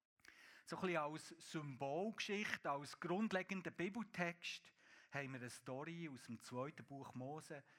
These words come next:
aus Kapitel siebzehn, letzten Sonntag darüber anfangen, äh, erzählen und darüber anfangen nachdenken. Und ich möchte es, äh, heute noch mal ganz kurz aufnehmen, die Story, und euch mit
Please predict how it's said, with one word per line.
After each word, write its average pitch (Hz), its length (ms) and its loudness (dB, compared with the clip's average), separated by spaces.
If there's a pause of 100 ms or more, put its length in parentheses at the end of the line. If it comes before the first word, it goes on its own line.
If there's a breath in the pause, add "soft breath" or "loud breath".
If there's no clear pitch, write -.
(200 loud breath)
aus 117 200 -8
Kapitel 127 500 -8
siebzehn, 110 520 -6 (1300)
letzten - 520 -6
Sonntag 110 420 -8 (100)
darüber 110 400 -8
anfangen, 101 360 -8 (420 loud breath)
äh, 95 380 -6 (800)
erzählen 151 640 0
und 113 200 -4
darüber 113 320 -6
anfangen 107 300 -8
nachdenken. 117 760 -2 (380 loud breath)
Und 143 120 -2
ich 165 100 -2
möchte 151 380 -4
es, 139 40 -8
äh, 127 140 -8
heute 139 360 -8
noch 127 100 -4
mal 120 420 -2
ganz 123 300 -2
kurz 113 340 -10
aufnehmen, 107 460 -6
die 110 80 -6
Story, 107 420 -8
und 107 120 -4
euch 113 240 -8
mit 117 200 -6